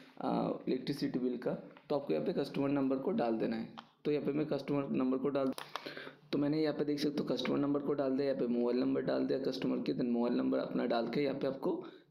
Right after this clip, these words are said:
fact बिल पे आपको click करना है। then आपकी जितने भी amount होगा यहाँ पे reflect होके आ जाएगा। तो reflect होने के बाद आपको यहाँ पे देख सकते हो, आप नीचे की तरफ आओगे, यहाँ पे कस्टमर के नेम आपको दिख जाएगा, यहाँ पे billing number आपको दिख जाएगा।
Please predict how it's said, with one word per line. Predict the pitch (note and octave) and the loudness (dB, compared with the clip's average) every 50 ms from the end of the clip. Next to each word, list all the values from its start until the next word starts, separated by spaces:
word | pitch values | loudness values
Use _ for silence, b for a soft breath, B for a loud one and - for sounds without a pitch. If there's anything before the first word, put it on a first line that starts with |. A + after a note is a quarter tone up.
| _ - | _ -4
fact | D3 D3 D3+ D3 D3 - | -2 -2 -2 -2 -4 -6
बिल | - G2+ - C3 C#3+ C#3+ C#3+ | -6 -6 -2 0 0 0 0
पे | C3+ - D#3 | 0 0 -2
आपको | C#3+ - - F3+ G3+ - | -2 0 0 -2 -2 -2
click | - - B2+ C3 B2 - | -2 0 0 0 0 0
करना | - A2+ A2 A2+ A2 | 0 2 2 2 0
है। | A2+ B2+ - | 0 -2 0
then | B2+ C3+ | 0 0
आपकी | C#3 C#3 - C#3+ | 0 0 -2 -2
जितने | C#3+ D3 - - D#3+ | -2 -2 -2 0 0
भी | D3+ D#3+ | 0 2
amount | C#3+ C3 B2 A#2+ B2 C3+ C3+ | 2 2 0 0 0 0 0
होगा | C#3 C3 - D3 | -2 -2 0 0
यहाँ | C#3+ C#3 C3 C3 | 0 0 0 0
पे | C3 C3 | -2 -2
reflect | B2+ B2+ - B2+ B2+ A#2+ - | -2 -2 0 0 -2 0 0
होके | C3 C3 B2+ - - D#3 | 0 -2 -2 -2 -2 0
आ | C3+ B2+ B2 | 0 2 2
जाएगा। | A#2+ B2+ B2+ C3 C3+ D3+ F3+ - - B B B B B B B B B B _ _ _ _ _ _ _ _ _ - - - - - _ _ _ - | 2 2 2 2 2 0 -2 -2 -6 B B B B B B B B B B _ _ _ _ _ _ _ _ _ -18 -16 -16 -20 -20 _ _ _ -2
तो | D#3+ | 0
reflect | D3+ D#3 D#3 D#3 F#3 F3+ F3 - | 0 0 0 0 0 2 2 2
होने | F3+ F3 E3+ E3+ | 2 2 2 2
के | E3+ E3+ | 2 0
बाद | D3+ C3+ C3+ C#3+ D3 | 2 2 2 2 2
आपको | C#3+ F3 - - E3 D#3 D3+ | 2 0 0 0 0 2 2
यहाँ | C#3+ C3 - | 2 2 2
पे | - C#3+ | 0 0
देख | C#3 C#3+ C3+ | 0 0 0
सकते | - D3+ C#3+ D3 - | 0 -2 -2 0 0
हो, | D3 C#3 | 0 0
आप | C#3 | 0
नीचे | C3 C3+ - C3 | 0 0 0 -2
की | C#3+ | -2
तरफ | C3+ C3+ - C#3+ C3 C#3+ | -2 0 -2 -2 0 0
आओगे, | C#3 C3 B2+ A#2+ B2+ C#3+ | 0 2 2 2 2 0
यहाँ | C#3+ C#3 - B2 - | 0 0 0 -2 -2
पे | C#3 | -2
कस्टमर | C3 - C#3+ B2+ - C3+ C3 C#3 | -2 -4 -4 -4 -2 -2 -2 -2
के | C#3 - B2 | 0 0 0
नेम | B2 A#2+ A#2+ B2+ C3+ | 2 2 2 2 2
आपको | C3 C3 - - C3 | 0 0 -2 -4 -2
दिख | C3+ B2+ C3 | -2 -2 -2
जाएगा, | - C3+ C3 B2+ B2 C3 | 0 0 0 0 2 0
यहाँ | B2+ B2+ C3 B2 | 0 0 0 -2
पे | B2+ C3+ C3+ A#2+ | -2 -2 -2 -2
billing | A2+ - A#2 A#2+ A#2 A#2+ B2 B2+ B2 | -2 0 0 0 2 2 2 2 0
number | A#2+ A#2+ A#2 A#2 B2+ | 0 0 2 2 2
आपको | B2 A#2 - - | 2 0 0 -2
दिख | A#2 A#2 A#2+ A#2+ | -2 -2 -2 0
जाएगा। | A#2 B2 A#2+ B2 C3 D3+ - | 0 0 0 0 -2 -4 -8